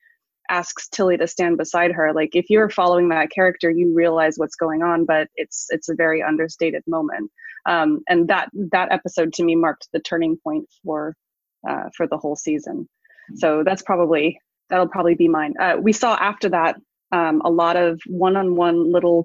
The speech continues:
character moments between, you know, two characters that I think really provided some good color and helped me, um, invest a little bit more towards the end.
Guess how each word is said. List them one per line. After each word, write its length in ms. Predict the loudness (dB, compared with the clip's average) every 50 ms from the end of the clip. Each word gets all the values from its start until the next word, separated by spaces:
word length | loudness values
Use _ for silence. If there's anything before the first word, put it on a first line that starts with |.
| 0 -2
character 360 | 0 0 0 0 0 0 0
moments 400 | 0 2 2 2 2 2 0 -4
between, 680 | _ -12 -12 -12 -8 -4 -2 0 2 2 2 2 0 -2 -6 _ _ _ _ _ _ _ _ _
you 140 | -2 0 0
know, 220 | 0 0 -4 -8 -10 -12 _
two 220 | -2 2 4 4 2
characters 760 | 2 0 0 0 0 -2 -2 -4 -2 -2 -2 -2 -4 -8 -12 _ -20 -20 -20 -20 _ 0
that 80 | 2 2
I 80 | 2
think 280 | 0 0 0 0 2 2 2
really 260 | 2 2 4 4 2
provided 460 | 2 0 -2 0 0 0 0 0 -2
some 180 | 0 0 0 0
good 180 | 0 -2 -2 -2
color 400 | -8 -4 -2 0 0 0 -2 -2
and 160 | -2 -4 -4
helped 360 | -4 -4 -6 -6 -6 -6 -10 -4
me, 320 | -4 -2 0 0 -2 -2 -4 _ _ _ _ _ _ _ _ _ _ _
um, 380 | -6 -6 -4 -2 -2 -4 -4 -4 -2
invest 420 | -2 -2 2 2 0 -2 -2 -6 -4
a 40 |
little 180 | -2 0 -2 -2
bit 160 | -2 -2 -2
more 220 | -2 -2 -2 -4 -8
towards 340 | -6 -6 -4 -4 -4 -6 _
the 120 | -4 -4 -4
end. 240 | -4 -6 -8 -10